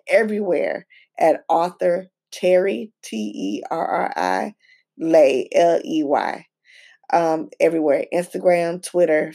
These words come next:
Facebook, she is author Terry Lay.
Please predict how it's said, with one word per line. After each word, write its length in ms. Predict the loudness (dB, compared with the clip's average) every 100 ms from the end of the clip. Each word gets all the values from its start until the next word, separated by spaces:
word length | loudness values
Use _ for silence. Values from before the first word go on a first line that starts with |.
| -2
Facebook, 520 | -2 -2 -4 -4 -4
she 220 | -8 -6
is 140 | -6 -2
author 560 | -2 -2 -4 -4 -4 _ _ _
Terry 540 | -4 -2 -2 -6 -10 _ -12
Lay. 440 | -8 -6 -6 -10